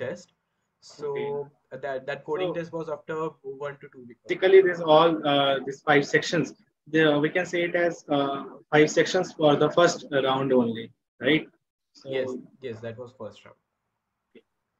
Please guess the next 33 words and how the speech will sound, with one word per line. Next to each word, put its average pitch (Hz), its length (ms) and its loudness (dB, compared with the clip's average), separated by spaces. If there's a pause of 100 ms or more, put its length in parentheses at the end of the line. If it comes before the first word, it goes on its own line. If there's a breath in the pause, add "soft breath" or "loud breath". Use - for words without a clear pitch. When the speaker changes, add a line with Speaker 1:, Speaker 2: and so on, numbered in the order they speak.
(140)
Speaker 2:
So, 185 520 4
uh, 139 240 0
like 151 240 2
you 165 160 -4
mentioned, 175 460 2
there 170 240 4
was 165 280 0
five 147 280 2
different 156 320 -6
rounds, 139 300 -2
starting 143 340 -2
with 143 180 -2
quantitative 131 640 2
aptitude 135 580 0 (120)
and 123 220 2
then, 127 340 2
uh, 120 260 2
following 127 440 0
with 131 180 -6
verbal, 127 460 2
English, 123 500 -2 (280)
and 135 160 -8
behavioral 131 480 0
competency 127 680 -6
as 120 180 -4
well. 127 120 -2 (640)
So 190 120 2
can 196 260 0
you 220 80 -2
just 247 220 2
tell 196 180 4
in 202 140 2
brief, 175 300 0